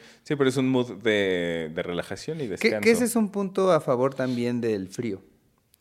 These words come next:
Speaker 2: Eh, el tema de la ropa, ¿no?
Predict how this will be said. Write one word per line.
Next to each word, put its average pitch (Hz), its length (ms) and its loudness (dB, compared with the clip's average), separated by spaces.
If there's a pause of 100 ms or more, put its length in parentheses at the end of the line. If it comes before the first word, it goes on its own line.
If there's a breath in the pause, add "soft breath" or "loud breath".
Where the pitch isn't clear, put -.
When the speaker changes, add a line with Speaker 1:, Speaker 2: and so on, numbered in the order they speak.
(160)
Speaker 2:
Eh, 98 680 -2 (240)
el 107 160 -6
tema 120 280 -2
de 113 120 0
la 101 100 -4
ropa, 101 280 -6 (420)
¿no? 110 240 -10